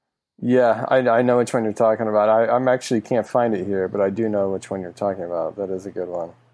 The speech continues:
Guess it's my turn. Okay. I do remember this. He doesn't really pimp it all that much, but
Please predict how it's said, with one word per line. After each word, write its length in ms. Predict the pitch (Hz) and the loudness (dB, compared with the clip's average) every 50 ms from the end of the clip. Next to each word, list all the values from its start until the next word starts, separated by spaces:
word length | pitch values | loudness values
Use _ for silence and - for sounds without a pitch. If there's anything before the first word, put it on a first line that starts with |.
| _ _ _ _ _ _ _ _ _ _ _ _ _ _ _ _ _ _ - | _ _ _ _ _ _ _ _ _ _ _ _ _ _ _ _ _ _ -8
Guess 180 | - 107 - | -8 -6 -4
it's 220 | 113 107 - - - | -6 -6 -6 -6 -2
my 220 | 113 110 110 107 | 0 0 0 0
turn. 600 | 107 - - 120 120 131 143 156 175 196 196 - - _ _ _ _ _ _ _ _ _ _ _ _ _ _ _ _ - - | -2 -2 -2 0 2 2 4 4 2 2 0 -4 -6 _ _ _ _ _ _ _ _ _ _ _ _ _ _ _ _ -2 0
Okay. 500 | 156 151 - - 131 117 113 110 - - - _ _ _ _ _ _ _ _ _ _ _ _ - - _ _ - - | 0 0 2 2 2 2 2 0 -2 -6 -16 _ _ _ _ _ _ _ _ _ _ _ _ -20 -20 _ _ -4 -2
I 80 | 143 | -2
do 180 | 139 127 147 147 | 0 2 2 2
remember 380 | 139 127 120 117 110 107 107 104 | 2 2 2 2 2 0 0 0
this. 420 | 104 107 104 104 - - - - - _ _ _ _ _ _ _ - | 0 0 0 0 -2 -6 -14 -16 -20 _ _ _ _ _ _ _ -6
He 100 | 180 202 | -4 -4
doesn't 580 | 196 196 220 202 202 180 185 190 175 160 151 - | -2 2 2 2 2 2 2 2 2 2 2 0
really 380 | 156 156 151 151 147 147 139 | 0 2 4 4 4 4 2
pimp 280 | 127 - - 151 139 127 | 0 -2 -2 -2 0 0
it 100 | 131 - | 0 2
all 180 | - 123 131 131 | 2 2 4 2
that 160 | 139 135 139 | 2 2 2
much, 340 | 143 143 143 - - - - | 2 2 0 0 -6 -4 0
but 320 | 127 117 113 110 113 | 2 4 4 2 0